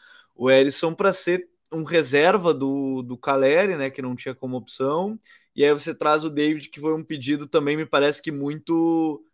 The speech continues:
forte do Rogério, né, como um reforço que precisava vir, porque o Rogério queria trabalhar mais uma vez com, com, com o David, mas talvez nos principais carências lateral ali, é,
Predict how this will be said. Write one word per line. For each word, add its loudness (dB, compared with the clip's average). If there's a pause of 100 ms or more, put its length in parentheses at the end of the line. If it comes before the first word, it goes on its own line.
(100)
forte 4
do -6
Rogério, 2
né, -8
como -12
um -10
reforço -4
que -16
precisava 2
vir, 0 (240)
porque -6
o 2
Rogério 0
queria 2
trabalhar 0
mais -10
uma -8
vez -8
com, -18 (480)
com, -8
com -8
o -4
David, -2 (360)
mas -2
talvez 2
nos -10
principais -2
carências -2
lateral 6
ali, 0 (720)
é, -4